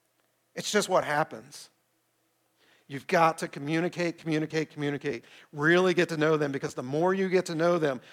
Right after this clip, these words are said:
the more trust is gonna be built, the more you're gonna be able to rely on them, the more committed you'll be, and the more the physical intimacy will be there. Again, it's not about getting everything to a ten. It's about trying to find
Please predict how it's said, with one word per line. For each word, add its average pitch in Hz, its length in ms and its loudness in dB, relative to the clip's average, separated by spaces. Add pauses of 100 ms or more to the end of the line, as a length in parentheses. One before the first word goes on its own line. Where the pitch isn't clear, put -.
(140)
the 156 80 -8
more 147 260 -2
trust 151 420 0
is 160 100 -10
gonna 139 160 -6
be 131 120 -6
built, 123 260 -4 (220)
the 180 60 -8
more 160 220 -4
you're 156 60 -4
gonna 160 140 -2
be 156 80 2
able 156 140 2
to 156 40 0
rely 151 320 2
on 143 140 -2
them, 135 120 -6 (200)
the 165 60 -8
more 156 260 0
committed 156 440 -4
you'll 143 100 -2
be, 113 280 -6 (240)
and 131 100 -14
the 123 40 -8
more 143 200 -6
the 131 60 -6
physical 135 380 -6
intimacy 123 560 -12 (320)
will 131 100 -12
be 120 160 -10
there. 107 320 -12 (2000)
Again, 190 180 4
it's 170 160 2
not 196 200 6
about 214 260 6
getting 196 240 2
everything 196 520 0
to 196 180 0
a 180 40 2
ten. 190 360 0
It's 151 140 -4
about 135 420 -2
trying 202 300 -4
to 196 60 -4
find 170 540 0